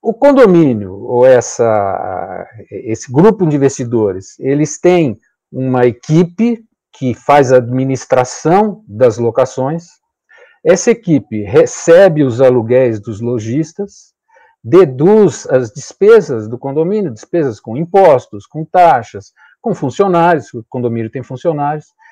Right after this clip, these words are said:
e o que sobra, o, o, o, essa, essa administração do condomínio repassa para os condôminos.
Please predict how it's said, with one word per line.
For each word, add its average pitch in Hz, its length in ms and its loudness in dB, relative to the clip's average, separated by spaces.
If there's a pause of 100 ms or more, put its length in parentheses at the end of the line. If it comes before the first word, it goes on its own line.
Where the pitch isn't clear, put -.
(260)
e 208 80 0
o 247 60 0
que 247 140 -2
sobra, 202 640 2 (300)
o, - 180 0
o, 175 500 4
o, 139 200 2
essa, 156 320 2 (260)
essa 127 240 -4
administração 131 960 0
do 135 80 0
condomínio 135 640 -4 (240)
repassa 214 640 2
para 147 280 0
os 160 140 -4
condôminos. 175 880 -2